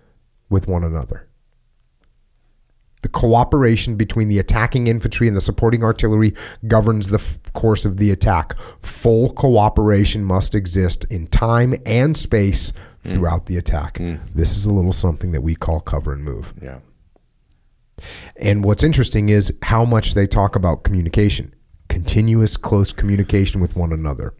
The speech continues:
Speaker 2: And the
Speaker 1: Full
Speaker 2: cooperation.
Speaker 1: cooperation. You know, in the Marine Corps, when we covered, when, when Dave Burke and I covered the tactics manual,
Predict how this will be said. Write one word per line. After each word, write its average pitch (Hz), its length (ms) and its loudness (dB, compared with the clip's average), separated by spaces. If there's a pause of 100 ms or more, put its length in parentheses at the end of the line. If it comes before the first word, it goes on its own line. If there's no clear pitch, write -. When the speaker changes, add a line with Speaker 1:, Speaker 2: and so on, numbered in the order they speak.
Speaker 2:
And 110 100 -4
the - 60 -6
Speaker 1:
Full 117 260 0
Speaker 2:
cooperation. 117 420 0
Speaker 1:
cooperation. 107 640 2 (200)
You 123 60 0
know, 123 80 4
in 120 60 2
the 113 60 0
Marine 127 220 2
Corps, 101 280 2 (920)
when 101 220 0
we 101 100 0
covered, 104 500 -2
when, 101 340 0
when 98 320 -2
Dave 104 220 0
Burke 104 260 0
and 90 100 0
I 90 240 0 (340)
covered 95 560 2 (1500)
the 95 100 -2
tactics - 520 0
manual, 85 520 -2